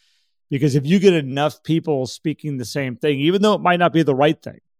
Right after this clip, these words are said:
but you get enough people focusing on the, the wrong thing, they'll go out and find it.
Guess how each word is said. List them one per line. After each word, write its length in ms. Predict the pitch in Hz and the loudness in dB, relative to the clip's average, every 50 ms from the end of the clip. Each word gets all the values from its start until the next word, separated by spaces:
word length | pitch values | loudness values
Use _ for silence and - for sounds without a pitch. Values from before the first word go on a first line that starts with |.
| _ - | _ -16
but 160 | 123 127 135 | -10 -8 -6
you 120 | 131 139 147 | -4 -4 0
get 140 | 175 185 | 0 0
enough 400 | 185 165 160 151 156 160 - - | 0 0 -2 0 0 0 -2 -2
people 320 | - 165 175 - 165 143 131 | -4 -4 -4 -2 -4 -6 -6
focusing 580 | - - 160 151 147 - 143 - - 151 131 | -6 -8 -8 -8 -6 -8 -10 -10 -8 -8 -8
on 220 | 131 127 127 127 127 | -6 -6 -8 -8 -8
the, 100 | 127 - _ | -10 -12 _
the 260 | 143 127 107 147 135 | -14 -10 -6 -6 -6
wrong 520 | 123 117 123 127 135 147 165 180 190 190 151 | -6 -6 -4 -2 -2 0 0 0 -2 -2 -4
thing, 420 | - 147 123 110 110 110 110 104 | -4 -4 -4 -4 -4 -6 -8 -6
they'll 220 | 135 143 165 202 208 | -4 -2 -2 0 0
go 220 | 190 233 226 226 | 0 0 0 0
out 160 | 208 196 196 | 0 -2 -4
and 100 | 180 147 | -8 -10
find 340 | - - 147 165 180 180 135 | -10 -8 -6 -6 -6 -6 -8
it. 120 | 117 - | -10 -14